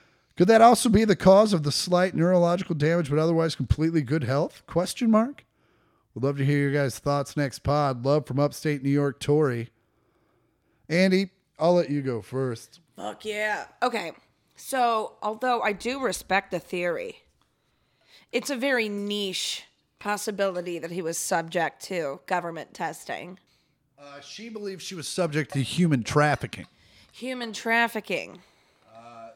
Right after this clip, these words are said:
Speaker 1: and then became a guinea pig for illegal testing.
Speaker 2: Oh, illegal testing.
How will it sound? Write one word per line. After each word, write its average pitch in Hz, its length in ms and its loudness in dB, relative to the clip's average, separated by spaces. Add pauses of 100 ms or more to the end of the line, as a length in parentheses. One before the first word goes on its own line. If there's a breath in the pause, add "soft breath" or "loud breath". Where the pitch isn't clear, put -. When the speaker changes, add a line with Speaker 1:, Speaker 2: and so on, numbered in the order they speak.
(240)
Speaker 1:
and 143 260 -20
then 156 280 -16 (320)
became 147 420 -10
a 139 60 -6
guinea 147 600 2
pig 135 380 2
for 131 240 6
illegal 131 540 6
testing. - 500 -8 (260)
Speaker 2:
Oh, 180 180 -6
illegal 190 460 -6
testing. 170 520 -6